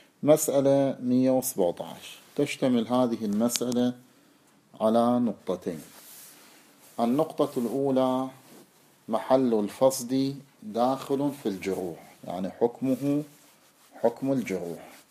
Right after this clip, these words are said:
الفصد المقصود منه قطع العرق وإخراج الدم للعلاج،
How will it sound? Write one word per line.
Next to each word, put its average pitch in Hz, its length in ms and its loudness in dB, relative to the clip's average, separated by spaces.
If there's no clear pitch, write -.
الفصد 151 640 4
المقصود 117 640 2
منه 127 540 2
قطع 117 360 2
العرق 110 500 2
وإخراج 107 720 4
الدم 104 580 2
للعلاج، 95 800 0